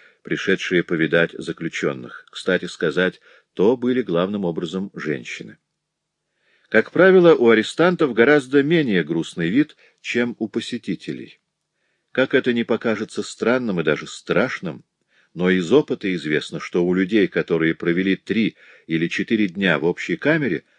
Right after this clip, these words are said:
трудно обнаружить следы горя или стыда. Даже те, кого поначалу пугает это отвратительное общение, довольно быстро привыкают к нему. Где уж им устоять против заразы?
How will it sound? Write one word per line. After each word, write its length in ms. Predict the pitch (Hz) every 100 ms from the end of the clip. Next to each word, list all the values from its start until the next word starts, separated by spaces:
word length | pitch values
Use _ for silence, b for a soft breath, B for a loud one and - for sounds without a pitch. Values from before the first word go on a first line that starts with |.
| _ _ _ _
трудно 460 | 95 143 180 180
обнаружить 560 | 175 160 160 151 143 131
следы 340 | - 120 113
горя 460 | 101 82 117 135 131
или 260 | - 98 101
стыда. 540 | - - 92 69 - _ _ _ _ _ _ _ _ _ _
Даже 380 | - 135 151 156
те, 280 | - 151
кого 300 | 117 90 78
поначалу 600 | 76 85 85 - 98 95
пугает 580 | 90 101 95 175 185 170
это 260 | 135 113 104
отвратительное 800 | - 98 95 92 - 82 80 80
общение, 640 | - - 78 67 62 - _ _ _ _ _ _
довольно 400 | 71 78 95 98
быстро 380 | 98 113 - 113
привыкают 640 | 123 123 135 - 139 90
к 100 | -
нему. 280 | 76 64 - _ _ _ _ _ _ _
Где 320 | 147 143 202
уж 260 | 180 185 -
им 160 | 165 143
устоять 640 | - - 127 127 113 -
против 400 | - 90 - 73
заразы? 640 | - 78 78 69 58 -